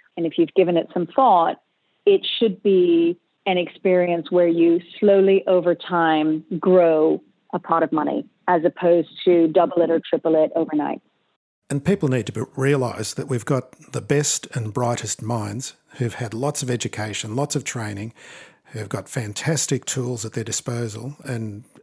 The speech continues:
Speaker 2: access to these companies. They're, everyone is trying to get an edge, and even these kind of people find it hard to make an edge that's going to outdo the market. So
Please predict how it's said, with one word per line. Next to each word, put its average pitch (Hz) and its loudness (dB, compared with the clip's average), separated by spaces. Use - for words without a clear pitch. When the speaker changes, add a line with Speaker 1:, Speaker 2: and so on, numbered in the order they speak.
Speaker 2:
access 135 -6
to - -8
these 110 -8
companies. 123 -8
They're, 165 -4
everyone 170 2
is 123 -2
trying 127 -4
to 123 -2
get 117 -4
an 113 -6
edge, - -4
and 151 -2
even 147 0
these 151 0
kind 135 -6
of 110 -10
people 127 -8
find 113 -8
it 104 -14
hard 107 -12
to - -10
make 127 -4
an 117 -4
edge 127 -6
that's - -6
going 117 -8
to 120 -10
outdo 117 -8
the 117 -6
market. 156 -6
So 135 -8